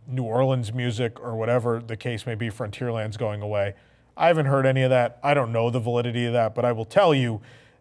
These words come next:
that, um, based on, uh, our involvement in this story, that they came very close in, in Tokyo and they came very close in Florida to doing that Disney music show. So if I had to put my money on anything, my money would be on the show that's already developed.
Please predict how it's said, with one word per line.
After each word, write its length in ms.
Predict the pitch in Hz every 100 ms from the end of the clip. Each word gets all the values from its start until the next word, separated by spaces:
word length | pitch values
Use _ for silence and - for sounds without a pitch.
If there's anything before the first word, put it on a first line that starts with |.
| -
that, 560 | 117 139 123 113 - - 143
um, 440 | 120 110 101 101 131
based 400 | 120 170 156 -
on, 300 | 160 139 123
uh, 240 | 104 117 - - 98 139 135 123 147 143 -
our 260 | 139 156 160
involvement 580 | 139 127 120 110 113 107
in 100 | 101
this 160 | 101
story, 460 | - 127 101 95 98 - _ _ -
that 400 | 127 139 117 104
they 180 | 139 143
came 340 | 147 135 131
very 260 | 139 143 139
close 400 | - 131 120 120
in, 120 | 113 -
in 180 | 135 113
Tokyo 480 | 240 185 - 180 147
and 80 |
they 80 | 127
came 200 | 117 113
very 200 | 110 151
close 300 | 147 156 147
in 80 | 135
Florida 480 | - 151 127 110 104 - - _
to 80 | 120
doing 200 | 139 127
that 180 | 113
Disney 300 | 104 127 110
music 380 | 110 110 95 90
show. 260 | - 95 107 - _
So 140 | - 143
if 60 |
I 100 | 180
had 100 | 240
to 60 | 285
put 140 | 214
my 120 | 180 156
money 280 | 165 156
on 100 | 143
anything, 460 | 139 151 131 127 120
my 180 | 165 214
money 280 | 175 156 139
would 200 | 135 117
be 140 | 135
on 140 | 123
the 80 | 117
show 280 | - 147 131
that's 220 | 120 110
already 340 | 131 131 120 117
developed. 640 | 98 92 139 180 - -